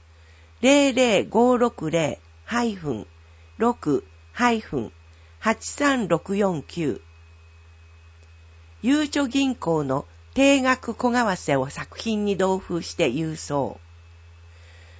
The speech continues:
投稿締め切り日、六月十四日金曜日、当日消印有効。詳細は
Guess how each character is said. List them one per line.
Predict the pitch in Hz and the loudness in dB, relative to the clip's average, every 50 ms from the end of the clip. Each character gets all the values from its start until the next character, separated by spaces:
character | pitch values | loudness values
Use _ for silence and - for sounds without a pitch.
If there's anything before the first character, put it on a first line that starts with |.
| - - - - - | -20 -20 -20 -20 -4
投 | - 277 294 294 302 | 0 4 4 4 4
稿 | 294 - 277 277 | 4 4 2 2
締 | 285 269 - 240 | 2 2 0 0
め | 240 233 226 | 0 0 0
切 | - - 196 | -2 -6 -4
り | 165 185 156 | -4 -4 -4
日、 | 131 117 98 - - - - - - - - - | -4 -4 -6 -6 -10 -18 -20 -20 -20 -20 -8 0
六 | - 214 214 - 285 294 | 0 0 2 2 0 2
月 | 294 285 285 - 262 240 | 2 0 0 -2 -6 -6
十 | 233 262 269 262 226 | -4 -2 -2 0 0
四 | 175 151 139 - _ _ | 0 0 -2 -4 _ _
日 | - 165 143 - - | -4 -4 -4 -4 -6
金 | - 240 262 254 240 240 | -6 -2 -2 0 0 0
曜 | 233 214 196 165 135 - | 0 0 -2 -2 -4 -6
日、 | - 123 104 - _ _ _ _ _ _ _ _ | -8 -10 -12 -12 _ _ _ _ _ _ _ _
当 | - 277 277 277 277 | 4 6 6 6 6
日 | 269 262 247 - - 247 | 4 0 -4 -4 -4 -6
消 | 240 - 226 226 | -2 0 0 0
印 | - - - 262 254 247 240 240 233 226 220 | 0 0 2 2 4 4 4 4 4 4 4
有 | 208 208 208 202 | 2 2 0 -2
効。 | 190 - - 185 180 165 143 - - - _ _ _ _ _ _ _ _ _ _ _ _ _ _ _ _ _ _ _ | -2 -2 0 0 2 2 2 0 -4 -8 _ _ _ _ _ _ _ _ _ _ _ _ _ _ _ _ _ _ _
詳 | - - 277 277 277 269 | -6 -2 2 2 2 2
細 | - 269 247 240 240 226 | 0 0 -2 0 0 0
は | 208 202 208 - | -2 -2 -4 -4